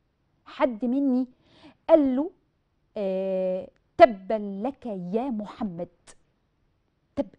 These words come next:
يعني انت، يا نهار ابيض، ابقى واقفه واللي مني بيشتمني، بيدعي عليا. مش قادره اقول لحضراتكم، انا لما بحسها مش مجرد كده انا بسمعها، انا فعلًا سعدت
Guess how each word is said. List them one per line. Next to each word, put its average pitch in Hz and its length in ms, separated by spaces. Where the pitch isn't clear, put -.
يعني 180 320
انت، 180 160
يا 220 120
نهار 196 280
ابيض، 196 260
ابقى 214 180
واقفه 220 300
واللي 196 320
مني 254 380
بيشتمني، 302 560
بيدعي 285 320
عليا. 320 400
مش - 80
قادره 294 180
اقول 311 160
لحضراتكم، 269 600
انا 247 120
لما 226 200
بحسها 285 640
مش 233 160
مجرد 233 380
كده 302 160
انا 240 80
بسمعها، 233 560
انا 247 120
فعلًا 302 560
سعدت - 640